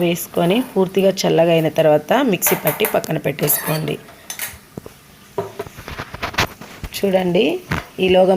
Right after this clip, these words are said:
మనకి బెండకాయ ముక్కలు ఫ్రై అయ్యాయి. మూత పెట్టకుండా ఫ్రై చేసామంటే జిగురు లేకుండా ఇలా ఫ్రై అవుతాయి.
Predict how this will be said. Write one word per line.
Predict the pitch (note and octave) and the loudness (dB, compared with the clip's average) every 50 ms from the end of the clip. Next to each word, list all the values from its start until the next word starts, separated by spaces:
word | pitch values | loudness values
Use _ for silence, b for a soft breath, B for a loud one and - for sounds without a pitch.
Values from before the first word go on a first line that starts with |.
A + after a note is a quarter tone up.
| F#3 | 4
మనకి | F3 F3 E3+ - - G3+ F3 | 2 0 0 -2 -2 -2 0
బెండకాయ | D#3+ D#3 D#3 E3 D#3+ - E3 E3+ E3+ E3+ | 0 2 2 2 2 2 2 2 2 0
ముక్కలు | D#3+ - - D#3+ D#3+ D#3 - | -2 -4 -2 -2 -2 -2 0
ఫ్రై | E3+ D#3+ D#3 D#3 D#3+ D#3 | 0 0 2 2 2 2
అయ్యాయి. | D#3 D#3 D#3 D#3 D3+ E3 A3+ C#4+ E4+ - B B B B - - G3 | 4 4 4 4 4 2 2 0 0 -2 B B B B -10 -2 2
మూత | G3 G3+ G3 G3+ F3+ - | 2 2 2 2 0 0
పెట్టకుండా | E3+ D#3+ - E3+ E3 - E3 E3 E3 F3 F#3+ A3 - | -2 2 0 0 0 2 0 0 2 2 2 2 2
ఫ్రై | - D#3+ D#3 D3+ D3+ E3+ | 2 2 2 2 2 0
చేసామంటే | E3+ E3 - F3 E3 D#3+ D#3 D3 D3 - G#3 B3 F#3 E3 | 0 0 0 0 0 2 0 0 0 2 0 0 2 0
జిగురు | E3+ E3 F3 E3+ D#3 E3 | 0 0 0 0 2 2
లేకుండా | D#3 D3+ D3+ - D#3+ D#3 D3 D3+ D3+ D3 D3 | 0 0 0 -2 -2 2 4 4 6 6 6
ఇలా | D3 E3+ A3 D4 F4 - B B B B B B B B B - - - | 4 4 2 2 0 -4 B B B B B B B B B -20 -4 0
ఫ్రై | F3+ E3+ E3+ F3+ F3+ | 2 4 4 6 6
అవుతాయి. | E3+ D#3+ D3+ - D#3 D3+ D#3 E3 - | 4 2 2 0 0 0 0 -2 -4